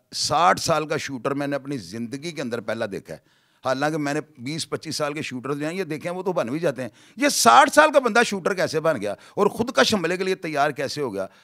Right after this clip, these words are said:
आप देख लीजिएगा, फॉरेंसिक की रिपोर्ट आ लेने दें मैदे की, इस बंदे ने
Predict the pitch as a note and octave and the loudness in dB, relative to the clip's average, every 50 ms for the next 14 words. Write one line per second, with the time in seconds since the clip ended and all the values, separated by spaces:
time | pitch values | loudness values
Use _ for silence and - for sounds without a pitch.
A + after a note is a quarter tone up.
0 | _ _ - C3+ D3 D#3+ D#3 D#3 C3 C3+ D3 D#3+ C#3+ D#3 F3 D#3+ D3+ D#3+ E3 D3+ | _ _ -2 0 0 0 -2 -2 -4 -4 -4 -4 -4 -4 -6 -4 -4 -4 -4 -4
1 | - - C3+ C3+ C#3 C#3 C#3+ D3+ D#3 E3 D3+ C3+ - C#3 C3+ C3 C#3 B2+ A#2+ B2+ | -4 -4 -4 -4 -2 -4 -6 -6 -6 -6 -8 -6 -4 -4 -2 -2 -2 -2 -4 -4
2 | C#3 C#3+ D3 C3 A#2 C3 C#3+ B2 C3+ B2+ F#2 E2+ F2+ - _ _ _ _ - B2+ | -4 -4 -2 0 0 0 0 0 -2 -4 -4 -6 -12 -14 _ _ _ _ -10 -8
3 | - - B2+ C3 B2+ B2+ C3 C3+ | -8 -6 -6 -8 -8 -6 -8 -8